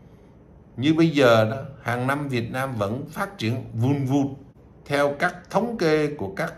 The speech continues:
tổ chức thế giới như là Ngân hàng Thế giới, vân vân, thì điều này á, là một sự phát triển bền vững, tốt đẹp, chứ không phải là phát triển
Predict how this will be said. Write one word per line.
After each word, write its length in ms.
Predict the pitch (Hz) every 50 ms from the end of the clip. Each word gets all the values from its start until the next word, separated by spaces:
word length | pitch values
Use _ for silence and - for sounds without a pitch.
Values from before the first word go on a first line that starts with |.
| - - - - -
tổ 240 | 104 101 120 131 147 143
chức 120 | - 190 190 - - -
thế 120 | 170 175
giới 380 | 180 180 170 170 170 190 190 190
như 240 | 170 151 147 143
là 220 | 139 120 104 98 90
Ngân 320 | 92 101 131 147 156 143
hàng 380 | 127 117 110 98 92 87 85 85
Thế 240 | - 127 139 156 160 151
giới, 280 | 156 135 - 175 220 240 95
vân 160 | 143 156 156
vân, 240 | 156 160 151 160 165 185 - - - - - - - - - - - - -
thì 120 | - 143
điều 280 | 143 139 156 156 151 151
này 340 | 147 147 143 143 143 139 143
á, 140 | 151 156 - - -
là 140 | - 117 123
một 200 | 123 127 123 123
sự 220 | - - 127 127 120
phát 340 | 120 - - 107 107 -
triển 360 | - - 120 127 165 180 165 143
bền 380 | 135 135 139 143 139 127 120
vững, 400 | 113 120 127 143 170 208 226 - - - - - - - - - -
tốt 240 | - 202 240 220 196 156
đẹp, 380 | 131 113 104 98 110 - -
chứ 100 | - 190 190
không 180 | 156 151 139
phải 240 | 139 131 92 92 110
là 200 | 123 120 104 92
phát 340 | - - 160 165 160 - -
triển 240 | - 104 107 120